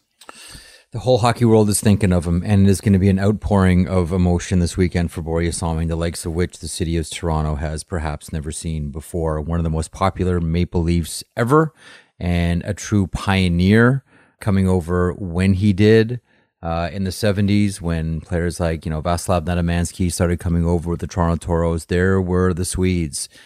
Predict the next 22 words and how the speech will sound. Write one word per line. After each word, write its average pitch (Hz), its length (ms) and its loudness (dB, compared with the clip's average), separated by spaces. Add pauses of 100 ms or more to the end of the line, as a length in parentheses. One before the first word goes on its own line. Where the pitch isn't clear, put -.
(200)
There 92 220 0
was 92 320 0
Borje 90 320 2
Salming. 87 680 0
There 87 220 -2
was 90 320 -2
Inge 92 220 -6
Hammerstrom. 80 840 -2
Like, 80 280 -16
it 95 120 -6
was, 92 540 -6 (300)
it 110 60 -2
was 107 140 4
a 101 60 0
pretty 139 260 4
exciting 107 500 2
time 101 420 2
to 98 100 -2
be 92 320 2
a 95 120 -4
hockey 90 380 -2
fan 113 640 2